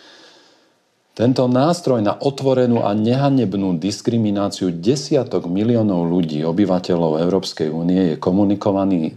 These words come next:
verejnosti ako správne a vhodné riešenie a robí sa to takto. Zase citát z článku. "Ako cestujeme dnes? S komplikáciami alebo radšej vôbec? Aktuálnej situácii sa v prvom rade dá vytknúť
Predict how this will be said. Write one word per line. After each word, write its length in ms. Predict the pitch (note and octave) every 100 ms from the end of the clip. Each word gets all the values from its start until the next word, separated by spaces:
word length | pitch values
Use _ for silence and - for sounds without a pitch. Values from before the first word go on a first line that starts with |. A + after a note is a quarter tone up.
| -
verejnosti 800 | D2 D2+ F2 F#2 F#2 F#2 - F#2
ako 320 | G2 F2 -
správne 640 | D#2 - F2+ F2 G2+ G#2+ G2+
a 160 | -
vhodné 480 | D2 D2+ E2 F2+ E2+
riešenie 960 | D#2+ D2 D2 - F#2 A2+ F3 - - - - - - -
a 80 | D2+
robí 320 | F#2 A#2 A2+
sa 160 | G#2 F2+
to 160 | D#2+
takto. 560 | - - D#2+ - D#2+ - _ -
Zase 480 | - G2+ - F2+ - -
citát 320 | F#2+ F#2 F2
z 160 | - -
článku. 320 | D#2+ E2+ - - _ _ _ _ -
"Ako 240 | A2 A#2+ A#2
cestujeme 480 | G#2+ - A2+ B2+
dnes? 240 | G2+ A2 A#2+ - -
S 160 | - -
komplikáciami 800 | F#3+ F#3 D3 A2+ A#2+ C3 C#3 C3
alebo 320 | A2+ A2+ A2+
radšej 240 | A2 A2 F#2
vôbec? 400 | F2+ G2 - - - - -
Aktuálnej 560 | G#2+ A2+ C#3+ C#3 B2+ C#3
situácii 640 | - D3+ D3+ A#2+ F#2+ G2
sa 160 | - F#2
v 80 | -
prvom 240 | C3+ A#2+
rade 240 | G#2+ A2+ F#2
dá 240 | G#2+ G#2
vytknúť 400 | F#2+ - G#2+